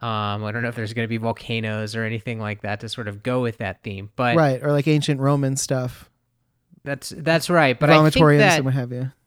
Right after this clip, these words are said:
Speaker 1: we, we actually, even though we might not know aesthetically exactly what it's gonna look like inside, we do have a pretty good idea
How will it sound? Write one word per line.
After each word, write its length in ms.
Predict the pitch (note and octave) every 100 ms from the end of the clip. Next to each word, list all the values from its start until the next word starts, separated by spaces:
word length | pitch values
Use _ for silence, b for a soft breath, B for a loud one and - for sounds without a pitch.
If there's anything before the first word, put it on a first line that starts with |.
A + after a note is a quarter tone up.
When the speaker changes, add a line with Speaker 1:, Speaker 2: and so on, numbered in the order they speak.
| _ _ -
Speaker 1:
we, 260 | E3+ F3+ -
we 220 | E3 F#3+
actually, 480 | G#3 A#3+ - A3 G#3
even 220 | F3+ G3
though 100 | G#3
we 140 | F3+ F3
might 160 | E3+
not 140 | E3 D#3+
know 160 | D3+
aesthetically 720 | C3+ A#2+ - - D3+ C#3+ D3+ B2+
exactly 600 | A2+ G#2+ A#2+ B2 A#2 A#2
what 140 | A2+
it's 140 | G#2+
gonna 200 | - A#2
look 160 | A2 -
like 220 | A#2 A2
inside, 320 | A2 - G#2+
we 140 | G#2+ B2+
do 160 | F#3
have 100 | D4
a 80 | D4
pretty 320 | C4+ - G3
good 400 | F3 D#3 D3 C#3
idea 960 | C3+ C3 B2+ A#2 B2+ C3 B2+ A#2+ A2+ G#2+